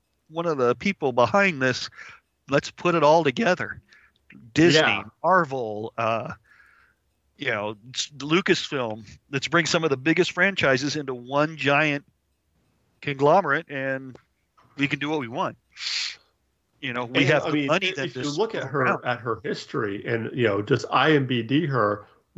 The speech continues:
Speaker 2: how long she's been in the business and what she's been attached to.
Speaker 1: Oh,
Speaker 2: You know, people
Speaker 1: yeah,
Speaker 2: talk
Speaker 1: she's
Speaker 2: about, you
Speaker 1: super
Speaker 2: know, um,
Speaker 1: Uh,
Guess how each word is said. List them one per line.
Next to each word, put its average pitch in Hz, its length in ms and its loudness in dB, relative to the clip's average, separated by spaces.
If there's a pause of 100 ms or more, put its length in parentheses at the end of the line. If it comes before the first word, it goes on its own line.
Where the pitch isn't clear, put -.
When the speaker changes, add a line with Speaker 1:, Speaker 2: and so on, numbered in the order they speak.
(160)
Speaker 2:
how 151 260 2
long 151 300 4
she's 135 240 -4
been 131 160 -2
in 117 160 0
the 120 80 -2
business 120 560 0
and 101 420 -4
what 127 240 2
she's 117 200 0
been 117 140 0
attached 107 480 -2
to. 92 280 -4 (520)
Speaker 1:
Oh, 240 140 6
Speaker 2:
You 131 60 6
know, 120 100 4
people 151 240 2
Speaker 1:
yeah, 147 60 2
Speaker 2:
talk 139 240 4
Speaker 1:
she's 131 120 0
Speaker 2:
about, 113 360 2
you 127 60 -4
Speaker 1:
super 113 100 -4
Speaker 2:
know, 101 300 -2 (640)
um, 147 60 -2 (260)
Speaker 1:
Uh, 113 100 -12